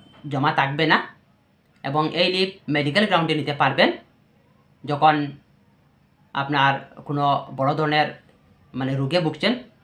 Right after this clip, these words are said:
তখনই আপনি এই leave নিতে পারবেন। এছাড়া আরও কিছু leave রয়েছে,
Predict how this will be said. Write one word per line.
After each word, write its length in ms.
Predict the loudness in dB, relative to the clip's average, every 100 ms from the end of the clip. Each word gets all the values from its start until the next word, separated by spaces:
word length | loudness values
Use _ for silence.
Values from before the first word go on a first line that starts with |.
| -10
তখনই 420 | -2 0 0 -4
আপনি 220 | -4 -2
এই 100 | -2
leave 420 | -2 -4 -6 -10
নিতে 200 | -8 -6
পারবেন। 360 | -2 -2 2 0 -2 -14 _ _ _ _ _ _ _ _ _ _ _ _ _ _ _
এছাড়া 420 | -4 2 4 4 2
আরও 420 | 0 -2 0 -2
কিছু 260 | -6 -8
leave 200 | -6 -6
রয়েছে, 420 | -4 -4 -4 -8